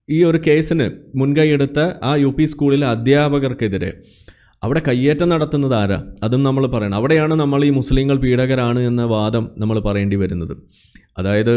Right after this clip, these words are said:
ഉസ്താദ് നേരിട്ടല്ല ഇത് ചെയ്തിരിക്കുന്നത്, ഉസ്താദുമാരുടെ സംഘടനയുമല്ല ഇത് ചെയ്തിരിക്കുന്നത്. ആ കുട്ടികളുടെ വീട്ടുകാരും ആ വീട്ടുകാരോടൊപ്പം ചേർന്നുള്ള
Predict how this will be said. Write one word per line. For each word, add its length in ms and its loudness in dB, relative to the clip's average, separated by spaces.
ഉസ്താദ് 400 0
നേരിട്ടല്ല 520 4
ഇത് 140 2
ചെയ്തിരിക്കുന്നത്, 500 -2
ഉസ്താദുമാരുടെ 680 -2
സംഘടനയുമല്ല 760 2
ഇത് 180 -2
ചെയ്തിരിക്കുന്നത്. 540 -4
ആ 20 -4
കുട്ടികളുടെ 560 2
വീട്ടുകാരും 520 0
ആ 40 4
വീട്ടുകാരോടൊപ്പം 840 0
ചേർന്നുള്ള 440 -2